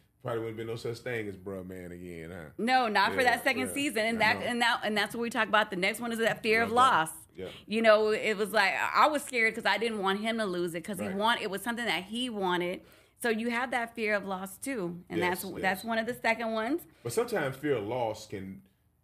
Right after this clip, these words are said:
Speaker 1: you know, make you really get up on your horse. Because I, the fear of loss for me is like when I,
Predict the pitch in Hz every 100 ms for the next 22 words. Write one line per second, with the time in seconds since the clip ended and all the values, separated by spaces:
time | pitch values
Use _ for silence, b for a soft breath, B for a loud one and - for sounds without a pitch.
0 | _ 143 117 98 95 - 101 110 - 101
1 | 95 120 113 104 101 104 95 92 85 104
2 | 92 - - _ _ - 98 127 110 104
3 | - - _ 85 120 - 117 - 165 165
4 | 147 139 135 117 123 113 120 107 110 139
5 | 143